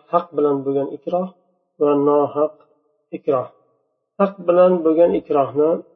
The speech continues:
aytgandik. Qozi majburlaydi. Bir kishi qarz olib, qarzini bermay yurgan bo'lsa, qozi uni majburlab berdiradi.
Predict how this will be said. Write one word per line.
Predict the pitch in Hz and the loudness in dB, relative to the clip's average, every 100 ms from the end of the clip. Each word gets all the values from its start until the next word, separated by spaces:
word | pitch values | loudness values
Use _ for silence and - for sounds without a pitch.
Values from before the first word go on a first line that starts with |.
| _ _ _ _ - | _ _ _ _ -6
aytgandik. | 147 _ 143 139 160 185 - - _ _ _ _ _ _ _ _ _ _ | -6 _ -6 -4 -6 -10 -14 -20 _ _ _ _ _ _ _ _ _ _
Qozi | - 180 160 175 185 - | 0 2 2 2 0 2
majburlaydi. | 175 180 160 160 147 139 127 143 - - _ _ _ | 2 2 0 -2 0 -2 0 -2 -2 -8 _ _ _
Bir | 175 180 | -6 -6
kishi | - 170 - | -4 -6 -2
qarz | 170 160 143 | -2 0 2
olib, | 135 151 - _ _ _ _ _ _ | 2 0 -4 _ _ _ _ _ _
qarzini | 160 151 143 143 | -2 0 2 2
bermay | 143 156 143 139 | 4 2 2 0
yurgan | 139 131 127 123 | 0 -2 -6 -6
bo'lsa, | 123 170 185 | -10 -10 -8
qozi | - 151 143 | -2 0 0
uni | 165 156 160 | 0 2 2
majburlab | 143 135 131 123 127 151 _ _ _ _ _ | 0 -4 -8 -8 -6 -8 _ _ _ _ _
berdiradi. | 175 165 135 120 113 | 0 0 -2 -10 -14